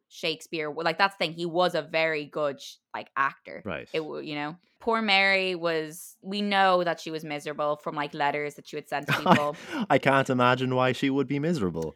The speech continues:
Speaker 1: One of her letters to a friend ended with, and I quote, "Oh, you know not half of what I am suffering."
Speaker 2: That poor, poor woman. Jesus Christ.
Speaker 1: Yeah, yeah.
Speaker 2: Being dragged a hundred and eighty miles while seven months pregnant.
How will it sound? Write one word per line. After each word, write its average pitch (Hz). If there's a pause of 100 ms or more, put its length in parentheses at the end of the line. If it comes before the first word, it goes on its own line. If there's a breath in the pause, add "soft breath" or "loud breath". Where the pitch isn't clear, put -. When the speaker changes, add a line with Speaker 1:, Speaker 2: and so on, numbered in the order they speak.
Speaker 1:
One 196
of 202
her 196
letters 180
to 190
a 180
friend 170
ended 165
with, 160
and 151
I 151
quote, 156 (480)
"Oh, 202
you 202
know 190
not 175
half 170
of 160
what 160
I 151
am 151
suffering." 151 (380)
Speaker 2:
That -
poor, -
poor 76
woman. 85
Jesus 95
Christ. - (340 loud breath)
Speaker 1:
Yeah, 151 (200)
yeah. 160
Speaker 2:
Being -
dragged 92
a 82
hundred 90
and 80 (100)
eighty 90
miles 87
while 78
seven 92
months 82
pregnant. 87